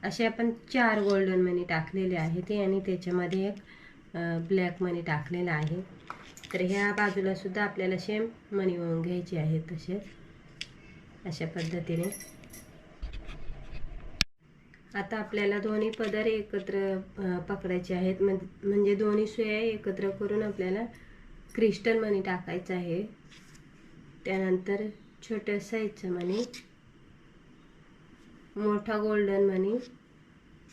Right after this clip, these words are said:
परत आपल्याला टाकायचं आहे छोट्या साईजचा मणी, मध्ये एक क्रिस्टल मणी आणि लास्टला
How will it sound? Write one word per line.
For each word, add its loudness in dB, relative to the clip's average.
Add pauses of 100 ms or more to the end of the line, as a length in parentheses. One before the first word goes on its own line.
(200)
परत -2
आपल्याला -2
टाकायचं -4
आहे -4 (160)
छोट्या -2
साईजचा -4
मणी, 2 (1300)
मध्ये 2
एक -4 (100)
क्रिस्टल 0
मणी 2 (1000)
आणि 2
लास्टला 0